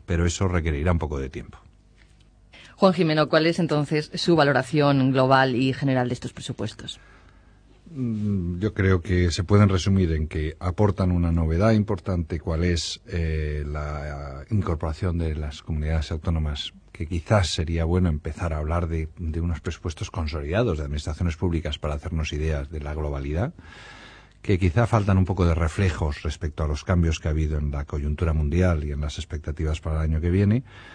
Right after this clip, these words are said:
Speaker 1: y que desde esa perspectiva sería bueno que la práctica al menos flexibilizara esa mitificación del déficit cero.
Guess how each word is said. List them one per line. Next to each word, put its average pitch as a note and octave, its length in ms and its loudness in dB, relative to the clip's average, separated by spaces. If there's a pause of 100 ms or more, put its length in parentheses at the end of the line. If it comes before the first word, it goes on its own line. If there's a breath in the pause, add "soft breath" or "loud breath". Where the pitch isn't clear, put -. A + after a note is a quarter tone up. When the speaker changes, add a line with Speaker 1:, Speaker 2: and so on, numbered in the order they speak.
(360 loud breath)
Speaker 1:
y F2 120 0
que E2 160 0
desde E2 240 4
esa F#2 140 4
perspectiva F#2 760 2
sería F2+ 400 2
bueno F2+ 480 4
que D#2+ 120 -6
la D#2 180 -4
práctica G2+ 460 2
al D#2+ 80 0
menos F2+ 360 2
flexibilizara E2+ 1040 -2
esa D#2+ 180 -4
mitificación D#2+ 640 -4
del D2 140 -2
déficit D2+ 340 -6
cero. - 220 -18